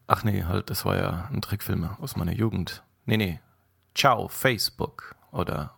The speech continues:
und tschüss, Facebook, wie es der Herr Larbig auf herrlarbig punkt de in seinem Artikel so schön sagt. Ähm, das Thema Facebook, ja, es ist ein Social Network, okay, es ist weltweit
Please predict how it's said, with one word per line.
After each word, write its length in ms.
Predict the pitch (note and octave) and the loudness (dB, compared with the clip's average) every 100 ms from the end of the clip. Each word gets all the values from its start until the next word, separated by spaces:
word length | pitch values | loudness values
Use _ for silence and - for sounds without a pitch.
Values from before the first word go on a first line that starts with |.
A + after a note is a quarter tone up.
| _ | _
und 240 | A2+ G#2 | 0 2
tschüss, 500 | - D3+ C3 - - | 0 0 0 -4 -8
Facebook, 680 | - - F#2+ F2 - G#2 - - | -14 -4 -2 -2 0 -2 -2 -10
wie 200 | - G2 | -4 -2
es 180 | F#2+ - | -2 -2
der 140 | F2+ | -2
Herr 440 | F2 F2+ F2+ E2 D#2+ - - - _ | 0 0 0 -2 -6 -14 -20 -20 _
Larbig 760 | E2+ D#2 F2 A#2 G#2+ G2+ - - _ - - | -4 0 0 0 -2 -4 -8 -14 _ -20 -8
auf 380 | F2 E2 - - | -6 -6 -8 -14
herrlarbig 840 | - F#2 F2 E2+ F#2 G#2 F2+ - | -4 -2 0 0 0 -2 -6 -6
punkt 320 | - F#2 - | -6 -6 -4
de 300 | F2 F#2+ G2 | -6 -2 -2
in 160 | G#2 F2+ | 0 -2
seinem 180 | D#2+ E2+ | -2 -2
Artikel 360 | E2 A2+ G#2 | -2 -4 -4
so 100 | E2+ | -4
schön 280 | - - F#2 | -2 0 0
sagt. 340 | F2+ F2+ - - - - - - - - - | 2 2 0 -14 -18 -12 -10 -10 -14 -18 -4
Ähm, 640 | G2 A#2 B2 B2+ C3 C3 B2+ | 0 2 2 0 0 -2 0
das 140 | B2+ | 0
Thema 220 | - F#3+ | 2 2
Facebook, 540 | E3+ D3+ - G#2+ F#2+ - - - _ | 2 0 0 0 0 -4 -12 -18 _
ja, 340 | - F#2+ G#2+ F2 - - - - | 2 4 4 -2 -14 -20 -20 -6
es 240 | F#2 - | -4 -2
ist 240 | B2+ A2 - | -2 0 0
ein 180 | G2+ F#2+ | 0 0
Social 380 | - A2 G2 | 2 2 2
Network, 420 | F#2+ C3+ D#3+ D3 - | 0 2 0 -2 -4
okay, 400 | - A2+ B2+ C3+ | -2 0 0 -2
es 160 | - | -2
ist 460 | - - - - - | -4 -4 -4 -8 -8
weltweit 760 | - F#2+ - - G2 A2 - | -4 -2 -2 0 0 -2 -6